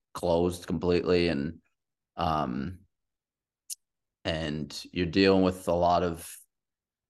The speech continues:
situations where teams wanna get younger guys in and get them experience and get them in certain situations and, uh, get them, you know, kinda maxed out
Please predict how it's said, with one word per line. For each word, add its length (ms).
situations 920
where 440
teams 320
wanna 180
get 280
younger 260
guys 380
in 200
and 120
get 180
them 120
experience 720
and 180
get 180
them 140
in 100
certain 420
situations 1000
and, 260
uh, 240
get 360
them, 600
you 100
know, 100
kinda 280
maxed 480
out 400